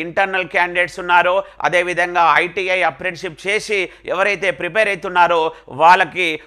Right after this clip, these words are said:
ఒక మంచి సువర్ణ అవకాశం. ఎందుకంటే లోకల్ వాళ్ళకి నైంటీ ఫైవ్ పర్సెంట్ ఇస్తున్నారు కాబట్టి స్టూడెంట్స్, ఇదొక మంచి అవకాశం. మీరందరూ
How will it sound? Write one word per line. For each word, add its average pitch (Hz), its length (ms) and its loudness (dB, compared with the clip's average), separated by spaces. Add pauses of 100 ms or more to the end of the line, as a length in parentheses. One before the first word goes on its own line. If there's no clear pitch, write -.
(120)
ఒక 139 80 -2 (160)
మంచి 208 340 -2
సువర్ణ 180 340 0
అవకాశం. 143 460 -2 (120)
ఎందుకంటే 165 400 -2 (420)
లోకల్ 185 400 2
వాళ్ళకి 170 340 0 (100)
నైంటీ 196 320 0
ఫైవ్ 190 220 -2
పర్సెంట్ 175 460 -4
ఇస్తున్నారు 165 360 -2 (100)
కాబట్టి 185 440 0 (300)
స్టూడెంట్స్, 190 440 0 (220)
ఇదొక 165 200 2 (140)
మంచి 220 320 -2
అవకాశం. 175 560 0 (280)
మీరందరూ 185 540 2